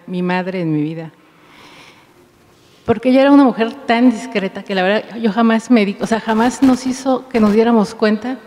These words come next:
de todo lo que tuvo que pasar. Entonces yo me doy cuenta de esto ya siendo adulta. Y desde que me dedico al periodismo gastronómico,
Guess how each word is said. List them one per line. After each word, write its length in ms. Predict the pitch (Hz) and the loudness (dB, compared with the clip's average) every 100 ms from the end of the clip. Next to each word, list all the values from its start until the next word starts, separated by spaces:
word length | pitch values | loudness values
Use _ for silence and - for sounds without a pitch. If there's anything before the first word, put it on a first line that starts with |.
| - - | -20 -8
de 180 | 190 | -6
todo 200 | 185 220 | 0 2
lo 120 | 240 220 | 2 -2
que 100 | - | -6
tuvo 220 | 202 202 | -8 -8
que 120 | - | -10
pasar. 360 | 165 156 180 175 _ _ _ _ _ _ _ _ | -12 -12 -16 -18 _ _ _ _ _ _ _ _
Entonces 340 | 185 190 220 | -10 -2 0
yo 100 | 208 | 2
me 100 | 220 | 2
doy 140 | 220 220 | 2 2
cuenta 260 | 220 214 | -2 -2
de 100 | 202 | -2
esto 220 | 202 - | -4 -4
ya 220 | 190 185 185 | -4 -4 -6
siendo 300 | 202 190 180 | -6 -2 -2
adulta. 400 | 175 185 175 175 - _ _ _ _ _ _ _ _ _ _ - - _ _ 240 | -2 -6 -10 -18 -20 _ _ _ _ _ _ _ _ _ _ -20 -20 _ _ -2
Y 100 | 220 | 0
desde 260 | 220 233 | 2 0
que 140 | 226 226 | 0 2
me 100 | 226 | 2
dedico 360 | 220 247 294 | 2 0 -2
al 240 | 277 240 202 | -2 -2 -2
periodismo 480 | 190 185 190 220 | 0 0 0 -2
gastronómico, 760 | 202 185 185 180 202 190 202 | -2 -4 -2 0 2 0 -2